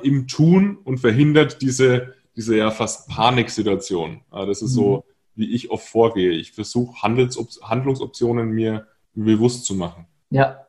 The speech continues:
Speaker 2: ja, ja. Also geht nicht, gibt's nicht. Ist ja da ganz klar eigentlich das Motto schlechthin.
Speaker 1: Geht nicht, gibt's nicht. Also das hört sich immer sehr, sehr plakativ und, und motivationsmäßig
Speaker 2: Ja.
Speaker 1: an. Ich glaube, es gibt in jeder Situation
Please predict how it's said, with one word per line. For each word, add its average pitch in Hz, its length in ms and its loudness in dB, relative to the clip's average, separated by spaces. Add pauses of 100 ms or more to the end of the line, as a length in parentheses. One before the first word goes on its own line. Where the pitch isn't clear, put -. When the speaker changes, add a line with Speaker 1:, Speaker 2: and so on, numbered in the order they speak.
Speaker 2:
ja, 117 240 -2
ja. 110 380 -6
Also 127 180 -2
geht 165 220 -2
nicht, 156 160 -2
gibt's - 240 0
nicht. 117 180 -2
Ist 131 160 -4
ja 135 60 0
da 123 240 4
ganz 123 300 0
klar 127 220 0
eigentlich 123 200 -2
das 123 140 0
Motto 123 260 -2
schlechthin. 113 500 -6 (720)
Speaker 1:
Geht 131 260 0
nicht, 147 260 0
gibt's 160 200 -2
nicht. 165 240 2 (460)
Also 120 200 0
das 127 160 -2
hört 135 160 2
sich 135 120 0
immer 131 160 2
sehr, 127 220 4
sehr 127 120 0
plakativ 127 540 0
und, 123 200 0
und 113 160 -2
motivationsmäßig 135 960 2
Speaker 2:
Ja. 120 80 -2
Speaker 1:
an. 143 160 0 (500)
Ich - 140 -10
glaube, 135 260 4
es 135 120 -4
gibt 131 220 0
in 120 140 -4
jeder 139 260 2
Situation 131 840 0